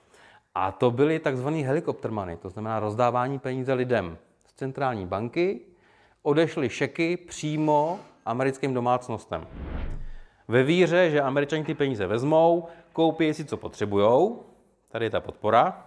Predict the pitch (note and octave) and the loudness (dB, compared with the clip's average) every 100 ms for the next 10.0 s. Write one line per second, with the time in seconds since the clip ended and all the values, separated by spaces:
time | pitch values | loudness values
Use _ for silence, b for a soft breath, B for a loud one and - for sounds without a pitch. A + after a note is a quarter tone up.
0 | _ _ _ B B B A2 C#3 D#3 F3+ | _ _ _ B B B -2 0 2 2
1 | F3+ F#3+ F3+ C#3 G2+ A#2 A2+ A#2 A2 C3 | 6 4 4 -2 -2 -2 -2 -2 0 2
2 | E3+ G#3+ - - A#2 B2 A2 A2+ A#2+ A#2+ | 2 -2 -14 -14 -8 -8 -2 -2 0 -2
3 | A#2+ A2 C3 B2 B2+ B2+ A#2 A#2 A#2 A2 | -2 -2 -2 0 0 2 0 0 -2 -2
4 | A#2 A#2 G2+ F#2 A2 - B2 - G#2 A2 | -6 -2 -2 -2 -6 -4 -4 -4 -6 -8
5 | A2+ F#2+ F#2 G2 A#2 B2 B2 G#2 G#2 - | -6 -4 -6 0 2 2 -2 -4 -6 -6
6 | G2+ F2 - A2+ A2 - B2 G2+ E2+ D#2 | -6 -6 -6 -4 -6 -4 -6 -4 -2 0
7 | D#2 G#2 D3+ - _ _ _ _ _ _ | 2 2 0 -12 _ _ _ _ _ _
8 | _ _ _ _ B B B B - F#3 | _ _ _ _ B B B B 2 4
9 | - C4 A#3 G3 A#2 G#2 A2 G#2 B2+ | 6 6 6 6 4 2 2 4 2